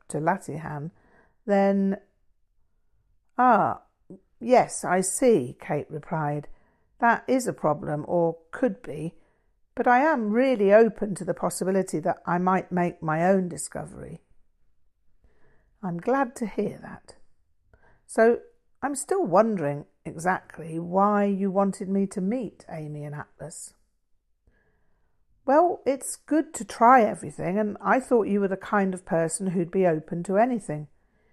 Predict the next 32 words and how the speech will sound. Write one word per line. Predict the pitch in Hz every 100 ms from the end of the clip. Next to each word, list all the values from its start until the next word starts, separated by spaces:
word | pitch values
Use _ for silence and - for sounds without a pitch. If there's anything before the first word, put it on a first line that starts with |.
| _ _
You | 240
seemed | 233 294 320 285 196
like | 147 127 -
that | 135 -
to | -
me, | 151 151 156 - _ _ _ _ -
especially | 226 311 294 - 196
after | 196 190 196
all | 190 185
that | 180 -
larking | 190 185 185 180 180
around | 180 185 180 175
in | 170
the | 170 180
river | 202 151 147
with | 165 156
Jan | - 175 156 143
and | 131 151
Dot. | 185 139 - - _ _ _ _ _ _ -
You | 214
seemed | 294 269 226
a | 214
free | - 208 190
spirit, | 185 - 240 165 165 -
and | 180 180 180 190 _ -
that's | 226 - -
what | 185 147 - - -
Amy | 185 180 175
and | 180 -
Atlas | 226 - 160 -
are." | 165 156 143 147 - _ _ _ _ _ _ _ _ _ _ _ _ _ _ _ _
"Yeah," | 190 208 208 151 151